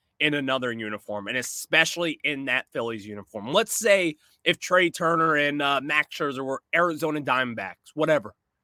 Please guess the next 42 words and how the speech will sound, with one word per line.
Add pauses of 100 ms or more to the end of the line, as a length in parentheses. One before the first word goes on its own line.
(420)
No
problem. (160)
I'll
root
for
you. (400)
I'll
root
for
Juan
Soto
with
the
San
Diego
Padres.
It's
a
fun
team.
I
like
'em. (420)
They're
young.
They're
exciting. (600)
They
don't
have
this (240)
long
history
and
a
dreadful
fan
base. (540)
All
those
different
things.